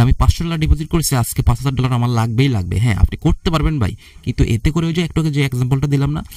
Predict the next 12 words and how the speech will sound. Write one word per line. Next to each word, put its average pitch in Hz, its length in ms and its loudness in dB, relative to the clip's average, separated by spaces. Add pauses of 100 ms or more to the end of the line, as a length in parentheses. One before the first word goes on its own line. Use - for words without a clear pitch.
(200)
আপনার - 220 2
সাইকোলজি 156 440 -2
নষ্ট - 220 -6
হবে। 165 120 -4 (440)
দিন 151 160 6
শেষে 202 240 -2
আপনি 185 200 0
হ্যাঁ 95 220 2
প্রফিট 117 320 0
করবেন, 180 280 0
কিন্তু 180 160 -2 (200)
ওইটা 185 200 2